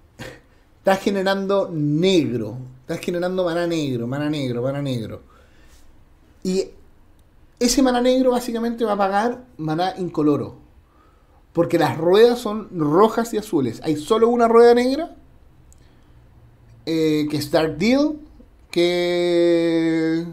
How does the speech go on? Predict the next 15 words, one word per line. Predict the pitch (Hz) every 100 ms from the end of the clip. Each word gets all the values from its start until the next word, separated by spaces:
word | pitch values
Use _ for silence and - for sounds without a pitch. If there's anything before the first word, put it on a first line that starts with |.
| 165
todos | 196 190
descartan | 180 185 190 180 180
su | -
mano | 190 226 240
y | 233
roban | 190 190 185
una | 180 190
carta | 175 180 -
menos | 180 180 170
de | 165
la |
que | 160
tenían. | 135 104 104 110 - _ - _ _ _ _ - - - - - - - - - -
Entonces, | 180 175 208 214 247 233 240 -
el, | 175 165 156